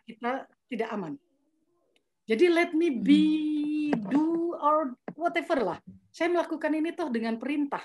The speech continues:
Speaker 1: bukan sekedar mau-maunya saya, bukan saya mau jalan-jalan. Pun jalan-jalan di daerah misi gimana sih? Tetap ngeri-ngeri sedap kan? Dengan situasi
Speaker 2: Hmm.
Speaker 1: yang seperti itu.
Speaker 2: Iya.
Speaker 1: Naik, naik kendaraan umum kita nggak boleh. Harus naik kendaraan dari U-, misi,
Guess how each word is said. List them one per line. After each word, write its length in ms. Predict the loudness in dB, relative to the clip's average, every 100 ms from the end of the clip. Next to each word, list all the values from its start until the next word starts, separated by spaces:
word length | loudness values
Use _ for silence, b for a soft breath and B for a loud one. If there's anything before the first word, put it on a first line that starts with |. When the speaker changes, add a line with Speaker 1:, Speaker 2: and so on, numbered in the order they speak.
| -8
Speaker 1:
bukan 240 | -6 -6
sekedar 340 | -6 -8 -6 -6
mau-maunya 480 | -6 -8 -8 -8
saya, 380 | -8 -6 -4 -6
bukan 240 | -8 -10 -8
saya 160 | -8
mau 100 | -8
jalan-jalan. 480 | -8 -8 -8 -8 -12 B B B -2
Pun 100 | 4
jalan-jalan 420 | 4 4 0 0 0
di 100 | 0
daerah 220 | -2 -2
misi 260 | -4 -4 -6
gimana 320 | -6 -6 -6 -6
sih? 180 | -8 -8
Tetap 320 | -14 -14 -10
ngeri-ngeri 400 | -6 -6 -6 -6
sedap 380 | -6 -4 -4 -6
kan? 160 | -8 -8 _ _ _ _ _
Dengan 220 | -6 -2
situasi 480 | 0 2 2 2 0
Speaker 2:
Hmm. 20 | -2
Speaker 1:
yang 40 | -8
seperti 400 | -14 -10 -10 -10
itu. 160 | -12 -10
Speaker 2:
Iya. 200 | -4 -2 0
Speaker 1:
Naik, 160 | 0 -2 -8
naik 160 | -10 -6
kendaraan 320 | -6 -4 -4
umum 160 | -2 -4
kita 240 | -4 -6
nggak 160 | -4 -2
boleh. 240 | -4 -6 -12 _ _ _ _ _ _ -20 -20 -10
Harus 220 | -8 -2
naik 160 | -4 -4
kendaraan 400 | -6 -6 -6 -6
dari 400 | -6 -6 -6 -8
U-, 60 | -8
misi, 380 | -6 -6 -10